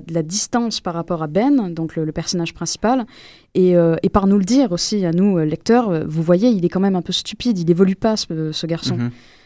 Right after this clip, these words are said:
Speaker 1: Donc c'est sûr qu'il s'y retrouve, euh, mais il a, hum, je pense qu'il y a une grande humilité, euh, et un grand, euh, un grand respect de, de ses lecteurs qui fait qu'il a, hum, il,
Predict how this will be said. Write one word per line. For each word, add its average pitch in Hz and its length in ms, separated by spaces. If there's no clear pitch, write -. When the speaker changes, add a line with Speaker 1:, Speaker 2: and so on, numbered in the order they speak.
Speaker 1:
Donc 180 160
c'est - 120
sûr - 220
qu'il 196 160
s'y - 160
retrouve, 240 680
euh, 165 480
mais 196 320
il 190 160
a, 185 380
hum, 170 500
je - 100
pense 262 180
qu'il 220 80
y 196 40
a - 20
une 180 60
grande 220 300
humilité, 233 800
euh, 165 640
et 180 140
un 175 100
grand, 214 500
euh, 160 500
un 175 160
grand 196 260
respect 214 520
de, 165 360
de 160 80
ses 175 160
lecteurs 202 540
qui 190 100
fait 226 220
qu'il 180 280
a, 165 360
hum, 160 340
il, 180 100